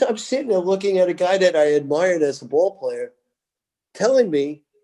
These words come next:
that he's not paying Eugene Record. And I said, "Look, I don't wanna sue the, you guys. I honor you, but you better pay him something or I will sue you." And we got into a fight, and I got Eugene Record royalties from Backdated from those songs. And I hope,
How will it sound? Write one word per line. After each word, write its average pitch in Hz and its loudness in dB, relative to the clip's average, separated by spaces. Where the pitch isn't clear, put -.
that 156 0
he's 180 -10
not 165 -4
paying 156 -6
Eugene 147 -2
Record. 143 -2
And 135 -2
I 151 2
said, 175 -2
"Look, 190 2
I 131 2
don't 151 4
wanna 147 0
sue 180 0
the, 139 0
you 113 -10
guys. 107 -8
I 123 0
honor 165 4
you, 104 -6
but 131 -4
you 147 -2
better 156 4
pay 160 4
him 151 4
something 170 -2
or 135 2
I 147 4
will 151 2
sue 190 -4
you." 202 -8
And 131 -10
we 139 0
got 151 2
into 160 -4
a 147 -4
fight, 127 -6
and 143 -6
I 151 0
got 165 0
Eugene 170 -2
Record 165 0
royalties 156 2
from 147 -12
Backdated 147 -2
from 139 -6
those 143 -2
songs. - -6
And 131 -10
I 127 -8
hope, 147 0